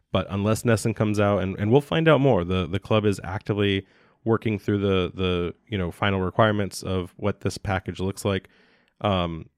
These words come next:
you know, I, I don't, I'm not hopeful that it will cover away games, but if it does, then I would rather give nessun my money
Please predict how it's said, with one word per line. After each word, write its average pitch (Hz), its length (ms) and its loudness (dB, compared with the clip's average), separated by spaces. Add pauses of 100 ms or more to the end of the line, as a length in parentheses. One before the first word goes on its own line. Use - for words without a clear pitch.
(140)
you 107 120 0
know, 87 200 -2
I, 104 180 -4
I 104 40 -8
don't, 98 460 -4
I'm 98 120 -2
not 95 320 0
hopeful 117 380 0
that 117 240 0
it - 200 -4
will 107 120 -4
cover 123 280 0
away 123 220 2
games, 131 280 -2
but 104 100 -2
if 101 100 -4
it 90 100 -6
does, 110 280 0
then 104 200 -2
I 98 120 -2
would 101 120 2
rather 95 320 0
give 87 320 -4
nessun 92 580 -4
my 92 120 -2
money 113 360 0